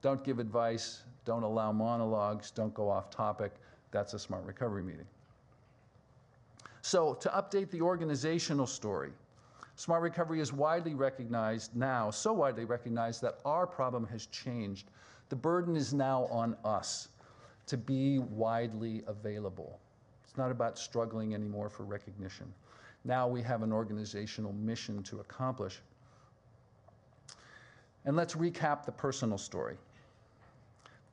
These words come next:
To remind you, this was each of us affiliated with smart on a life journey, challenged, not sure exactly what the problem is,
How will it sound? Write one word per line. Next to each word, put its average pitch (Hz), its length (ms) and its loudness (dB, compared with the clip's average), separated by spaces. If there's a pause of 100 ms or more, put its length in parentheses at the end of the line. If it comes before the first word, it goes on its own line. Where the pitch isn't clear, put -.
(300)
To 123 100 -4
remind 151 420 4
you, 139 100 0
this 135 180 -2
was 127 140 0
each 175 220 0
of 139 100 2
us 127 200 0
affiliated 135 580 2
with 117 140 -2
smart 120 500 0 (320)
on 151 180 2
a 175 60 4
life 147 340 2
journey, 117 440 0 (1000)
challenged, 185 840 2 (1600)
not 139 260 2
sure 151 260 0
exactly 143 420 2
what 143 160 -2
the 135 80 -8
problem 139 460 2
is, 127 480 -2